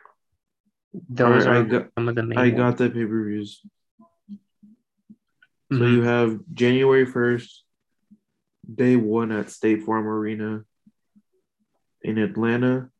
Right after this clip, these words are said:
Speaker 2: and then twenty-ninth of January, you have the Royal Rumble in Saint Louis.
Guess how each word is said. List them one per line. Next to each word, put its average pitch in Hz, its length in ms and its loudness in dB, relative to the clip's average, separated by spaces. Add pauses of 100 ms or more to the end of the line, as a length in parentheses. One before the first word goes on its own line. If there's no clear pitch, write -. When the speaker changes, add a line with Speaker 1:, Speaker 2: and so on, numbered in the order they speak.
Speaker 2:
and 98 100 -10
then 110 300 -6 (240)
twenty-ninth 113 720 -2 (1000)
of 110 140 -4
January, 110 720 0
you 110 80 0
have 101 100 -4
the 104 80 -4
Royal 104 220 -2
Rumble 104 400 -2
in 101 80 -8
Saint 101 320 -6
Louis. 120 500 -2